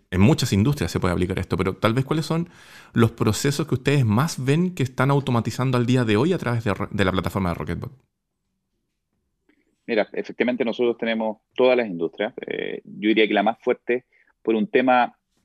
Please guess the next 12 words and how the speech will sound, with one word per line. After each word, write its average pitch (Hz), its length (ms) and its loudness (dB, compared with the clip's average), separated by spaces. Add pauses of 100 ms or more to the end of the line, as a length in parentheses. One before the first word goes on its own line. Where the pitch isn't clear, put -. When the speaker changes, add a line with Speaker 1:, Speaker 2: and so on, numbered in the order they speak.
(120)
Speaker 2:
eh, 101 320 -6
de 107 180 -2
presupuesto 117 720 -4
y 110 100 -2
empuje 113 680 -2
es 98 80 -6
la 98 200 -2
industria 98 500 -2
financiera 98 1080 0 (240)
y 101 80 -6
de 92 120 2
seguro, 92 400 -8